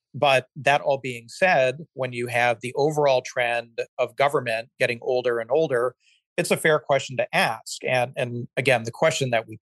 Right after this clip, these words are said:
put to voters, the question that we put to people who are in a position to vote for their leaders is, uh, is the government too old, in your opinion? Uh, should there be new blood? Should there be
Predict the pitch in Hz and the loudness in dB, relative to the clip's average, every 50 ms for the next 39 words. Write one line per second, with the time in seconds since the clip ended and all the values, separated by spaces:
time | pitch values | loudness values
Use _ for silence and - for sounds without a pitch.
0 | _ - 214 196 165 _ _ _ _ _ _ - - - - 180 202 185 175 170 | _ 0 0 0 0 _ _ _ _ _ _ -14 -6 0 2 2 2 2 -2 -6
1 | - - _ _ _ _ _ - - 123 127 117 113 - 120 117 - - - - | -10 -18 _ _ _ _ _ -12 -4 -2 -2 -2 -2 -4 -10 -12 -10 -10 -6 -2
2 | 135 123 120 - - 131 127 - 131 127 123 123 120 117 - - 185 185 - - | -2 -2 -2 2 0 0 0 2 2 2 2 2 0 0 2 2 2 2 0 -6
3 | - 135 127 117 117 113 117 113 _ _ - - _ _ _ - 143 139 135 139 | -4 -2 0 0 0 -2 -6 -14 _ _ -20 -20 _ _ _ -2 -2 0 2 2
4 | 127 123 117 131 123 120 117 113 117 117 117 117 - - 147 131 131 - 131 120 | 0 2 2 2 2 4 4 4 4 4 2 0 0 -2 0 -2 0 -2 -2 -2
5 | 117 127 120 - 131 120 120 113 107 123 120 120 - - 131 117 113 110 110 110 | 0 -2 -2 -2 -4 -4 -4 -2 0 0 0 0 -2 -6 -4 -4 -4 -2 -2 -2
6 | 107 113 113 123 123 - 131 135 139 135 - _ - - - - - - _ _ | 0 0 0 0 0 2 2 2 2 0 -4 _ -16 -20 -20 -20 -20 -20 _ _
7 | _ _ - 143 139 139 139 139 139 - - 175 247 233 233 160 147 - - 120 | _ _ 0 2 4 4 4 2 2 0 0 -2 0 0 0 -2 -2 -4 -6 -8
8 | 110 107 123 _ _ _ _ _ _ _ _ - 165 151 135 127 120 117 117 - | -14 -14 -16 _ _ _ _ _ _ _ _ -2 0 0 2 2 0 -2 -4 -12
9 | _ - _ - - 139 135 131 123 117 - - 123 104 - 95 - - - - | _ -20 _ -8 -6 -2 0 2 0 0 0 -4 -6 -6 -6 -8 -12 -14 -14 -6
10 | - 131 123 117 - - 175 190 175 175 160 131 139 131 123 123 117 117 110 _ | -2 0 0 0 2 2 0 2 4 2 2 2 0 0 0 0 0 -2 -4 _
11 | _ _ - - 123 127 127 117 - 123 117 120 110 - - - 127 - - 151 | _ _ -10 -4 0 0 0 2 0 0 0 0 0 -2 -4 -6 -8 -2 0 0
12 | 139 147 143 143 - 127 120 120 117 113 110 | 2 2 0 0 0 0 0 0 0 -2 -6